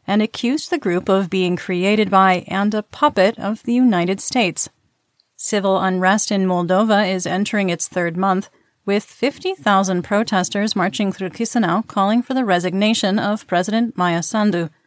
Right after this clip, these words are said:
Kremlin watchers claim the Russian F S B is behind the protests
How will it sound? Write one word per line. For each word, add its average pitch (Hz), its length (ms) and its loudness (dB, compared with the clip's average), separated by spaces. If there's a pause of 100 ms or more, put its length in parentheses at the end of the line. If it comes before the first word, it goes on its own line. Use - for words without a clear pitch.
(500)
Kremlin 190 400 2
watchers 185 420 2
claim 190 280 0
the 190 120 0
Russian 233 380 2
F 226 200 0
S 196 220 2
B 214 320 0
is 185 220 -2
behind 190 440 2
the 220 60 2
protests 185 640 0